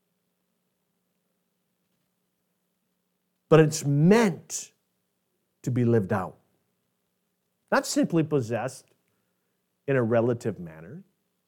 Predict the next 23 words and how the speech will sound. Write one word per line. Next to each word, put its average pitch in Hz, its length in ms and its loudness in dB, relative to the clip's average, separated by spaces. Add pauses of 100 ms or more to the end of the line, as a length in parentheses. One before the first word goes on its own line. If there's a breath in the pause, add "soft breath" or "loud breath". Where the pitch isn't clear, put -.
(1500)
My 113 160 -4
faith 104 280 -8
is 101 140 -14
my 85 160 -14
faith, 78 320 -20
your 78 120 -14
faith 76 260 -20
is 78 160 -20
your 78 200 -20
faith. - 180 -20 (100)
You 113 80 -20
know? - 40 -20 (1800)
Don't 101 140 -14
push 117 220 -8
your 131 80 -2
faith 139 260 -4
on 143 160 -4
me. 127 200 -10 (1000)
It's 202 180 0
to 190 100 -6
be 190 120 -2
lived 190 260 -4
out. 330 380 -14